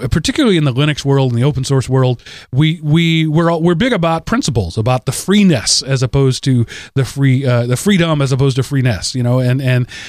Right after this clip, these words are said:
the, the free is in speech and not free is in beer. And, and we're, we're big about, you know, everything being open, but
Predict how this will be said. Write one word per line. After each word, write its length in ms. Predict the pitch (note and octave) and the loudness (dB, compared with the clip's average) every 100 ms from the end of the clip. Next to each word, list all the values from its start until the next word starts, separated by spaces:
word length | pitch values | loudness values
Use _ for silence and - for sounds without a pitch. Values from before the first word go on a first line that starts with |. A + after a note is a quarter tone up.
| - | -4
the, 400 | C3 B2+ A#2+ A#2+ | 0 2 2 0
the 140 | B2 C3 | -2 -2
free 240 | - D3+ | 0 2
is 160 | C#3 C3 | 2 2
in 160 | B2+ | 0
speech 420 | - - D#3 A#2+ B2 | -2 -2 -2 -2 -2
and 100 | A#2 | 0
not 200 | A#2+ - | -2 0
free 180 | C3+ | 2
is 100 | B2+ | 2
in 120 | A#2 A#2 | 2 2
beer. 280 | B2 G#2+ - - - - | 2 2 -2 -10 -10 -2
And, 240 | C3+ C3 | 0 0
and 440 | C#3 C#3 C3+ B2+ G2+ _ _ _ _ _ _ D3 | 0 2 2 0 -4 _ _ _ _ _ _ 0
we're, 180 | D#3 | 2
we're 160 | D3 D#3 | 2 2
big 180 | D3+ G3+ | 2 0
about, 540 | E3+ E3 D#3+ - - - D#3 - | 0 0 0 -2 -6 -8 -16 -4
you 80 | D3+ | 0
know, 180 | C3 B2 | 0 0
everything 440 | E3+ F3+ D#3 D#3 | -2 0 0 0
being 200 | D3 C3+ | 0 2
open, 360 | C#3 D#3 C3 A#2 | 0 2 0 0
but 260 | D3 C#3+ | -2 -2